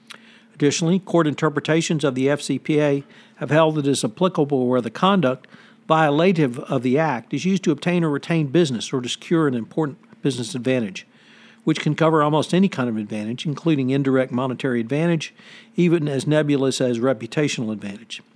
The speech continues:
As everyone knows, F C P A, <clears throat> the F C P A prohibits payments to foreign officials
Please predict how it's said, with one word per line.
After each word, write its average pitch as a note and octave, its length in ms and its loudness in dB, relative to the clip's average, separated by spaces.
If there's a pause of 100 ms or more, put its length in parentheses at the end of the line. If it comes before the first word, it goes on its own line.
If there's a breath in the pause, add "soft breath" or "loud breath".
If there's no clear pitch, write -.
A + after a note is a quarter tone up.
(520 loud breath)
As C#3 160 2
everyone C#3 380 2
knows, E3+ 380 4 (360 loud breath)
F F#3+ 140 4
C F3 160 0
P D#3 240 4
A, D3+ 200 4
<clears throat> F3+ 260 4
the D3+ 160 6
F C#3+ 100 0
C C#3+ 160 -2
P D3 200 0
A B2+ 100 0
prohibits C#3+ 560 -2
payments C3 480 -4
to A#2+ 200 -2
foreign A#2 280 -6
officials F3 520 -2